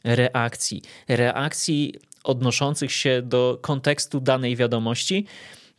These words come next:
Niekiedy jest też tak, że nie top playerzy po prostu użyją reakcji na zasadzie jakiegoś zapychacza tylko po to, żeby odhaczyć daną wiadomość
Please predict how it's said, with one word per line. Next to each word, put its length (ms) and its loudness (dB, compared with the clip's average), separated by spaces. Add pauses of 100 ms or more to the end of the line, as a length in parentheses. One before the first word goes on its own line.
(100)
Niekiedy 420 2
jest 160 0
też 160 -2
tak, 200 -2
że 420 2
nie 380 2
top 320 -2
playerzy 640 0 (320)
po 120 -2
prostu 300 -2
użyją 540 0
reakcji 640 0
na 120 -2
zasadzie 480 0 (240)
jakiegoś 560 -2 (100)
zapychacza 880 -2 (280)
tylko 280 2
po 120 0
to, 140 -2
żeby 400 0 (200)
odhaczyć 420 0
daną 300 0
wiadomość 600 -2